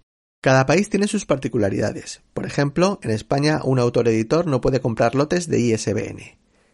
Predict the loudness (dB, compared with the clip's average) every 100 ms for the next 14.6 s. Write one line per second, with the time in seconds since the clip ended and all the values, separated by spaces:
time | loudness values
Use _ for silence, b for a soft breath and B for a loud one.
0 | _ -2 0 0 -2 0 0 2 2 2
1 | 2 0 -2 -2 -2 -2 -2 0 0 -2
2 | -2 -2 -2 -2 -2 -4 -6 -8 -16 -20
3 | _ _ _ _ _ _ _ -2 0 0
4 | 0 2 2 0 0 0 0 0 0 0
5 | 0 2 2 2 2 2 -2 -10 -8 -6
6 | -2 -2 -2 -2 -2 -2 0 2 2 0
7 | -2 _ _ _ -10 -4 0 0 0 0
8 | 0 2 2 4 2 2 2 2 2 0
9 | 0 -2 -2 0 0 -2 -2 -2 -2 -4
10 | -4 -6 -10 -18 _ _ _ _ _ _
11 | _ 0 0 2 -4 0 0 2 0 0
12 | 0 0 0 2 4 2 2 2 2 2
13 | 0 2 2 0 0 0 0 0 0 2
14 | 0 0 -2 -2 -2